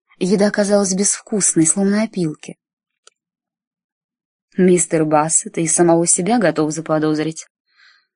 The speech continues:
Он допросил всех жителей в радиусе десяти миль и всех посторонних, находившихся на дороге прошлой ночью, а имя им — Легион. Понадобится неделя, а то и больше,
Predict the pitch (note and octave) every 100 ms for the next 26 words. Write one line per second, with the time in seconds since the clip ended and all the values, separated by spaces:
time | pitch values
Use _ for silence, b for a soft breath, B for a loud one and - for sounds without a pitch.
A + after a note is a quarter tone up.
0 | _ _ _ _ _ - A#3+ B3 B3+ C4
1 | B3 - B3 - A3 G#3 A3 C4 - E3+
2 | E3+ E3 B B B F#3+ G#3 C4+ C4 C4
3 | - A3 A3 - - C4 B3 E3 D#3 D3+
4 | _ _ _ - A#3+ A3+ E4 - D#4+ -
5 | D4 F#3 F3 E3+ E3 - - - F#3+ F#3+
6 | F#3 F#3 C4 - F#3+ - F#3+ F3+ F3+ G3+
7 | F#3+ E3+ E3+ F3 F#3 F3 E3 D#3 D#3 -
8 | D#3 - _ _ _ _ - E3 D#3+ E3
9 | E3 G#3 A#3+ C4 C4 G#3+ A3+ B3+ E3 D3+
10 | D#3 E3+ _ _ _ _ _ _ _ _
11 | _ _ _ - G3 F#3 E3+ F3+ - F3+
12 | F3 D3+ E3+ G3 A3+ E3+ D#3 D#3 E3+ E3
13 | E3+ B3 - -